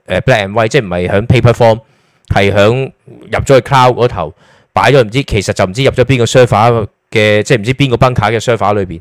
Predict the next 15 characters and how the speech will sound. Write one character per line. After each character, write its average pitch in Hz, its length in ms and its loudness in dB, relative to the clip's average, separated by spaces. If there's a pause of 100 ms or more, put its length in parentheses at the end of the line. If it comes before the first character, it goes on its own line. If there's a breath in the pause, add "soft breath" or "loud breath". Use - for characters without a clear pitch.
(400 soft breath)
咁 147 160 -2
所 139 160 4
以， 113 280 0 (1300 soft breath)
既 135 200 4
然 104 180 0
係 - 20 4
可 147 100 6
以 - 40 0
咁 131 200 2
樣 123 120 2
慳 127 220 -2
幾 101 240 -2
多 117 100 4
功 107 200 -2
夫， 98 240 -10